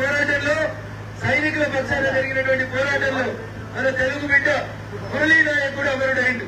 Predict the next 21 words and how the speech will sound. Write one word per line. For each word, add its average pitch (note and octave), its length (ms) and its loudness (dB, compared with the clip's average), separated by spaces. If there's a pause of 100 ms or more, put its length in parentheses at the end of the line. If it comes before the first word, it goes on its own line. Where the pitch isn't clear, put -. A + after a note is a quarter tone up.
(720)
ప్రాంతాలు B3+ 480 -6
వేరైనప్పటికీ C4 680 2
కూడా D4 160 2 (420)
మన A#3+ 120 -2 (140)
తెలుగు D4 300 -2
బిడ్డ C#4+ 160 2 (480)
మురళీ C4 260 0 (100)
నాయక్ C4+ 280 2
గారు C4 180 0
అమరుడైండు. B3 500 -2 (460)
ఆ G3+ 40 -4 (100)
మురళీ C#4 340 -2
నాయక్ C4+ 240 0
గారి C4 220 2
ఆత్మకి C#4 360 -2 (420)
శాంతి D4+ 320 0 (100)
చేకూరాలని C#4 600 0
చెప్పి C4 220 0
ఈ B3+ 100 -2
సందర్భంగా C4 520 2
తెలియజేస్తూ, C4+ 520 -2